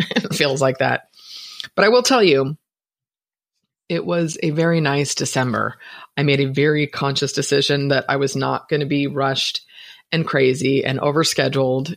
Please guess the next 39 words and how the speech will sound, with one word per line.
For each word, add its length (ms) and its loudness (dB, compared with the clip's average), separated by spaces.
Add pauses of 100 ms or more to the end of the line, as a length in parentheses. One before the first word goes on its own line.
And 320 -2
I 60 -4
said 200 0
no 140 2
to 80 0
some 180 -4
stuff, 320 -6
which 160 -10
I'll 220 -8 (100)
fill 160 0
you 140 0
in 240 -4 (840)
in 120 -6
a 40 -4
little 200 4
bit. 420 0
Um, 480 -4 (2500)
this 180 -4
was 120 0
probably 1080 0 (840)
the 200 0
biggest 460 2
year 160 2
for 160 -4
me 180 -4
in 240 -6
my 140 -4
business 460 -2
in 140 -4
terms 380 -2
of 100 -2
what 220 0
has 200 -2
changed, 640 -2 (100)
which 200 -4
is 240 -6
really, 260 0
really 240 -2
exciting. 580 -2